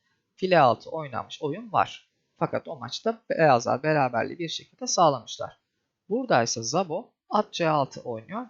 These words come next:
ve satranç tahtasında ilk defa karşılaştığımız bir pozisyon ortaya çıkıyor. E alır F yedi, şah çekildi.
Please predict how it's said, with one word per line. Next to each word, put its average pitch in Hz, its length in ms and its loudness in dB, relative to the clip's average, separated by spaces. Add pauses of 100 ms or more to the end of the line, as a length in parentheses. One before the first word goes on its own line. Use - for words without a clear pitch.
ve 143 220 -2 (280)
satranç 170 500 -2
tahtasında - 600 -10
ilk 190 240 -8
defa - 480 -4 (400)
karşılaştığımız 156 840 -2
bir 151 160 -10
pozisyon 185 440 -14
ortaya - 380 -10
çıkıyor. - 280 -14 (800)
E 247 220 4
alır 139 320 4
F - 100 0
yedi, 120 480 0 (180)
şah 175 300 0
çekildi. - 720 -6